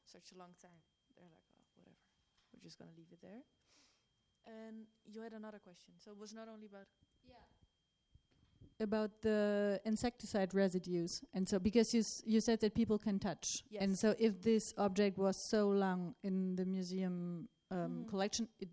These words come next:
Speaker 2: is most probably, had most probably been treated at some point. So what about risk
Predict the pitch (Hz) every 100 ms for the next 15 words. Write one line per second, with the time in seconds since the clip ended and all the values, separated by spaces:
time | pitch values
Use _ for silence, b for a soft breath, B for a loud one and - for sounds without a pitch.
0 | _ _ - - _ 214 - 185 185 202
1 | 190 - 208 196 165 180 190 175 175 175
2 | 185 180 - - 196 175 170 170 180 180
3 | 214 196 175 165 202 175 165 170 175 170
4 | 160 160 B B B - 196 185 196 202
5 | 185 180 180 180 - - 190 185 - -